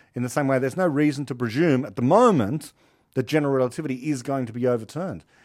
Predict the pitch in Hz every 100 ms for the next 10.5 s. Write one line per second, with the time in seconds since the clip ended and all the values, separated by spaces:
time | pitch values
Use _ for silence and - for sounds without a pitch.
0 | _ 135 151 - 202 233 143 117 92 143
1 | 202 147 _ _ - 143 143 _ _ _
2 | _ _ _ _ _ _ _ - 160 156
3 | 165 - 185 185 143 139 117 104 98 107
4 | 95 92 98 95 90 - 95 90 80 98
5 | 85 78 - _ _ 127 123 180 202 151
6 | 139 123 - _ - 143 233 233 170 123
7 | 127 113 110 104 107 101 95 95 98 87
8 | 85 90 - - - _ 107 110 90 -
9 | 107 78 _ - _ 131 117 117 - 107
10 | 101 92 82 - -